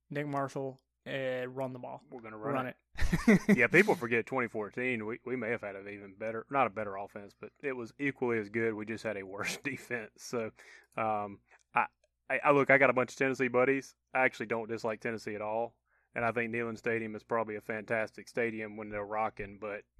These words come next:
Speaker 2: you know, to go in there, to me, it was not. I mean, it was very quiet, and it was a pretty cool feeling to do that.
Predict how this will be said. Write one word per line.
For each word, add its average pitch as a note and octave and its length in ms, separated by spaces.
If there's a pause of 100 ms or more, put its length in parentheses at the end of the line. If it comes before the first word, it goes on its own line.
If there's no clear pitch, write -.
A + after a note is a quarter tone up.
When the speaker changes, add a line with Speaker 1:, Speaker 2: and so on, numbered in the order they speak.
Speaker 2:
you B2 140
know, G#2+ 120 (100)
to A#2+ 60
go A#2+ 260
in A#2+ 100
there, A2 400 (420)
to - 80
me, A#2 240
it A2+ 80
was G#2+ 180
not. G#2+ 400
I A2+ 40
mean, G#2+ 160
it A2+ 80
was G#2 320
very A2+ 280
quiet, A2 460 (240)
and A#2 160
it A#2+ 80
was A2 140
a G#2+ 60
pretty A2+ 260
cool A2 180
feeling G#2 380
to G#2 60
do G#2 180
that. G2 260